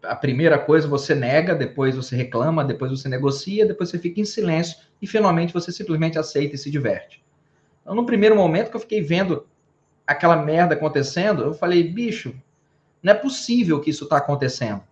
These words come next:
Não é possível que, com base em dados tão esdrúxulos, vão tomar medidas desse tamanho que vão afetar tantas vidas.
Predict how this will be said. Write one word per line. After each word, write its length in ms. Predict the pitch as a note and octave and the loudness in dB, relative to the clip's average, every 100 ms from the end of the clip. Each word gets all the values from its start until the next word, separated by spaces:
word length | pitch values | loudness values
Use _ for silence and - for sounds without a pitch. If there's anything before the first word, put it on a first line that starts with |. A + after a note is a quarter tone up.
| _ _ _ _ _ | _ _ _ _ _
Não 120 | C#3 | 2
é 60 | F3 | 2
possível 540 | C4+ D#4 - A#3+ F3+ | 2 0 0 0 0
que, 120 | E3+ | -4
com 200 | - F#3 | -4 -2
base 520 | D3 D3+ F3 E3+ D#3+ - | 2 4 4 2 -2 -2
em 180 | D#3+ C#3 | -4 2
dados 460 | C#3+ D#3+ D3+ - | 4 4 0 -6
tão 640 | - E3+ B3 C#4 F3 A#2 - _ _ | -4 0 0 0 -2 -4 -8 _ _
esdrúxulos, 880 | E3+ B2+ - D#3+ C4 C4+ C#3 A#2+ A#2 | -4 -4 -2 2 2 0 -2 -4 -2
vão 160 | D3 - | -2 -2
tomar 300 | D#3+ E3 G3 | 0 0 0
medidas 600 | G3 C3 G3 F#3+ F3+ - | -2 -2 -4 -2 -4 -4
desse 420 | C#3 G3+ A3 - | 2 2 2 0
tamanho 380 | G#3 D3+ F3+ G#3+ | 0 0 -2 0
que 60 | |
vão 100 | G3 | 0
afetar 440 | G3+ F#3 F#3 F#3 - | 0 0 0 -2 -4
tantas 400 | B3 C4 E3+ C#3 | -2 0 -2 0
vidas. 440 | C3+ G#2+ - | -2 -2 -12